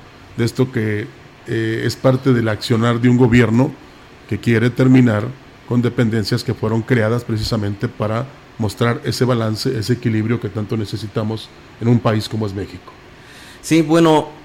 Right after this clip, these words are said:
Speaker 2: verdaderamente es algo que nos inquieta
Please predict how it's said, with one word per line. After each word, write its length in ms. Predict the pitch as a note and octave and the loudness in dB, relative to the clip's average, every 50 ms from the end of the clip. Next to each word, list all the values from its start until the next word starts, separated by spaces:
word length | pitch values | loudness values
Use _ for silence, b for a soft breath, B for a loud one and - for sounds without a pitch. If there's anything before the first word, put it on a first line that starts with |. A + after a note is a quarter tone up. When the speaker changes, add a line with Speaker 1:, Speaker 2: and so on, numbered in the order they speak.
| - B B B B B B - - - - - - - - - | -20 B B B B B B -20 -20 -20 -20 -20 -20 -16 -4 0
Speaker 2:
verdaderamente 920 | C3+ C#3+ C3+ C#3+ D3 E3 F#3 G3 F#3+ F#3 F3 F3 E3+ E3 E3+ D#3+ D#3 D3+ | 2 4 4 6 6 6 6 4 4 4 4 4 4 2 4 4 4 4
es 160 | D3+ D3 - | 4 2 2
algo 580 | D3+ D3 D3+ C#3+ D3+ D#3+ D#3 D3+ C#3 C3 G#2+ G2+ - - - - - - - - - | 2 2 2 2 2 2 4 4 4 4 2 0 -4 -12 -18 -20 -20 -20 -20 -12 -2
que 680 | - B2 A#2 A2+ A2+ A2+ A2 A2 A2 A2 A2+ A2+ A2+ - | 2 4 4 6 6 6 6 6 6 6 6 4 2 2
nos 300 | - B2 A#2+ A#2 - - | 2 2 2 2 2 2
inquieta 760 | B2 A#2+ A#2 - C3+ D3 D3 D3 D3 D3 C#3+ C#3 C#3 C3+ A#2+ | 2 2 2 4 6 6 6 6 6 4 4 4 4 2 -2